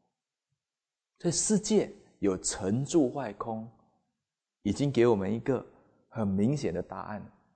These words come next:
有没有世界末日？这个是很正常的，有，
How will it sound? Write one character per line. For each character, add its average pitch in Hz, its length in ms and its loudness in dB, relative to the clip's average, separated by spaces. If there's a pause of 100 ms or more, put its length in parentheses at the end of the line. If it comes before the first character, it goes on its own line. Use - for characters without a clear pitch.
(420)
有 107 140 4
没 95 100 2
有 95 60 0
世 107 160 -8
界 110 160 0
末 92 160 -6
日？ 90 180 -10 (2500)
这 143 100 -4
个 107 100 -6
是 110 100 -8
很 95 280 -10
正 123 220 -2
常 - 200 -12
的， - 200 -20 (320)
有， 110 260 -6